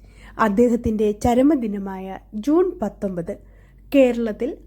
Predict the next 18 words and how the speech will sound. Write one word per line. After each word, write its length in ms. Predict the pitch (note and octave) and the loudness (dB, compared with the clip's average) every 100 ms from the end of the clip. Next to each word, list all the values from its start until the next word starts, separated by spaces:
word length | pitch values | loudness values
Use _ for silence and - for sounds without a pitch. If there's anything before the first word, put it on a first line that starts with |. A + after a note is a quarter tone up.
| - | -6
ആയിരത്തി 460 | A3+ A#3 A#3+ A#3+ | -2 -2 -2 -4
തൊള്ളായിരത്തി 560 | A#3 A3 G#3 G#3 G3+ A3+ | -4 -2 -2 -4 -4 -4
തൊണ്ണൂറ്റി 540 | A3 G#3+ G#3+ A3 A3 A3+ - | -2 -2 0 -4 -4 -6 -2
ആറ് 320 | A3 G#3+ G#3+ A3 | 0 2 0 -2
മുതൽ 340 | F#3+ F3 D#3 - - - - - | -4 -6 -10 -14 -20 -20 -20 -6
വായനാ 440 | A#3 A#3+ A3+ A3+ | -2 0 0 -4
ദിനമായി 560 | A3 G3+ F#3 F#3 F3+ D#4 - - - | -2 -4 -4 -4 -2 -2 -2 -8 -12
ആചരിക്കുന്നു. 680 | G#3 F#3+ F3 F3 F3 F3 E3+ - - - - - - - - - C#4 | -8 -6 -6 -8 -8 -10 -10 -14 -20 -20 -20 -20 -20 -20 -20 -16 2
ജൂൺ 260 | D#4+ F#4+ G#4 | 4 4 2
പത്തൊമ്പത് 560 | D#4 A#3 - C#4 C#4+ C#4+ | -2 -2 0 0 2 0
മുതൽ 400 | A#3 F3+ G3 D#4 - A#3+ | -2 -4 -6 -8 -8 -2
ഇരുപത്തി 500 | A#3 C4+ C#4 - D#4 D#4 A3 | 0 0 -2 0 -2 -2 -2
അഞ്ച് 300 | G#3+ G#3+ B3+ | 0 -2 -2
വരെയുള്ള 460 | G#3 G3+ G3 G3+ A3+ - | -2 -2 -2 -4 -4 0
ഒരാഴ്ച 640 | B3 C#4+ A3 F3+ F3 - E3+ - - - | 2 2 0 -6 -10 -14 -16 -18 -20 -10
കേരളത്തിലെ 600 | G#3+ G3+ G#3 G3+ G#3 G3+ | -6 -4 -4 -4 -4 -4
വിദ്യാഭ്യാസ 640 | F#3+ F3 G3 G3 G3+ G3+ | -4 -4 -4 -4 -6 -6
വകുപ്പ് 480 | G3 F3+ E3+ F3+ F4 | -6 -6 -8 -2 -2